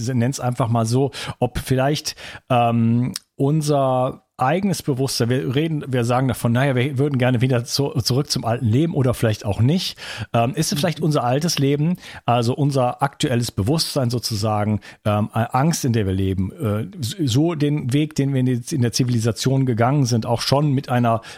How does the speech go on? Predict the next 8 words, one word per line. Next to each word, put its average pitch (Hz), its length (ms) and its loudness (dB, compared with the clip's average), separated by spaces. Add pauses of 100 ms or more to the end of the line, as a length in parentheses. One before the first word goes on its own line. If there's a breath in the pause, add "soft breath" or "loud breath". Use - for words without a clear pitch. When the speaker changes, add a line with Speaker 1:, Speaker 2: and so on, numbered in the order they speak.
(120 loud breath)
Speaker 1:
ähm, 107 420 2
Distanzierung 127 640 0
voneinander, 110 580 2
auch 147 140 0
durchs 143 280 -2
Internet, 110 680 -2
äh, 110 160 -2 (240)
beispielsweise, 104 1000 0